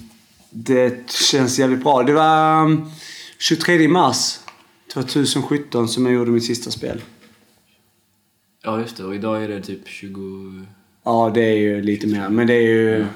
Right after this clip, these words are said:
Speaker 1: ja, det är denna veckan då.
Speaker 2: Jävligt fett. Men då, men, <clears throat> eh,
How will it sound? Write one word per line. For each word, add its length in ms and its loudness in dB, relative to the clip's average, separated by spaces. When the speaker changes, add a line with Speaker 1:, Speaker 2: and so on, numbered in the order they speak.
Speaker 1:
ja, 280 0
det 100 0
är 80 0
denna 200 2
veckan 440 -2
då. 160 0
Speaker 2:
Jävligt 480 -6
fett. 260 -12
Men 180 2
då, 240 0
men, 300 4
<clears throat> 0 -
eh, 180 4